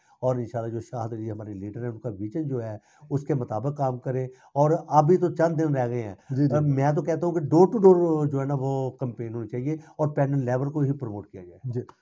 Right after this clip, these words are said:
Speaker 2: बहुत शुक्रिया डॉक्टर जमील मलिक,
Speaker 1: बहुत
Speaker 2: आप,
Speaker 1: शुक्रिया।
Speaker 2: अ, डीपीएन टेलीविजन स्टूडियो में आए
Speaker 1: बहुत शुक्रिया।
Speaker 2: और आज हमने उन दोस्तों का गिला भी दूर कर दिया जो कह रहे थे जी कि हमारा नाम नहीं लिया, लेकिन मैं आपको फिर याद दिला दूं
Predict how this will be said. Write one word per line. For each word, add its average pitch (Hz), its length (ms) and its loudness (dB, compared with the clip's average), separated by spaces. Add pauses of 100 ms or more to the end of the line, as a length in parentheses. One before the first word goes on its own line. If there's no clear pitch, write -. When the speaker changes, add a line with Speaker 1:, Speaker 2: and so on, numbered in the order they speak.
(140)
Speaker 2:
बहुत 175 240 4
शुक्रिया 214 320 4
डॉक्टर 180 340 2
जमील 180 260 2
मलिक, 190 300 0
Speaker 1:
बहुत 175 200 6
Speaker 2:
आप, - 60 -2
Speaker 1:
शुक्रिया। 175 200 6
Speaker 2:
अ, 156 120 4
डीपीएन 156 400 2
टेलीविजन 170 580 2
स्टूडियो 165 380 0
में 170 120 2
आए 170 240 8
Speaker 1:
बहुत 92 280 -10
शुक्रिया। 160 280 8
Speaker 2:
और 170 140 10
आज 175 340 10
हमने 170 260 6
उन 170 260 -2
दोस्तों 156 300 2
का 160 120 4
गिला 156 200 2
भी 175 140 0
दूर 160 180 0
कर 156 160 2
दिया 170 360 0 (300)
जो 147 140 0
कह 160 160 4
रहे 170 160 6
थे 165 140 0
जी 160 140 -2
कि 170 100 -2
हमारा 139 340 4
नाम 151 240 4
नहीं 160 140 0
लिया, 160 220 2
लेकिन 151 260 0
मैं 156 120 2
आपको 151 200 0
फिर 175 180 2
याद 170 220 6
दिला 151 200 4
दूं 165 160 0